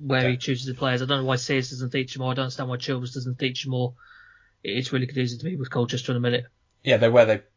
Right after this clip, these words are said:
Speaker 2: belong, basically, right at the bottom. They're a terrible team. Um,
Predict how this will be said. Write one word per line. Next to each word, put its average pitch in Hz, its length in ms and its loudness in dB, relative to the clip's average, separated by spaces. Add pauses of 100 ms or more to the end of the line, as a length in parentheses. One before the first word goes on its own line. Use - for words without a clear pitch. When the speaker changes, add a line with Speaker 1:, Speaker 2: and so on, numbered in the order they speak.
(380)
Speaker 2:
belong, 104 360 0 (260)
basically, 98 640 -4
right 104 140 2
at 92 60 -4
the 95 60 -10
bottom. 85 240 0 (100)
They're 98 140 2
a - 40 -2
terrible 104 440 2
team. 101 380 -6 (260)
Um, 92 380 2